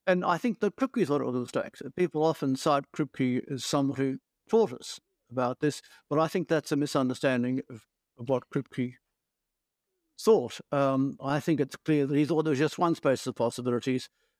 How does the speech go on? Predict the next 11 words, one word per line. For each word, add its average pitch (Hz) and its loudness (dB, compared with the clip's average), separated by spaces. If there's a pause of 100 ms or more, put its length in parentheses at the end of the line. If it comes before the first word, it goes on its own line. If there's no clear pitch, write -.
(140)
Um, 127 0 (2000)
so 170 2
that's 220 0
a 196 0
thesis 190 2
in 156 0
metaphysics. 147 0 (280)
Um, 156 0 (4000)
two-dimensionalism 190 2
versus 156 2
one-dimensionalism 135 0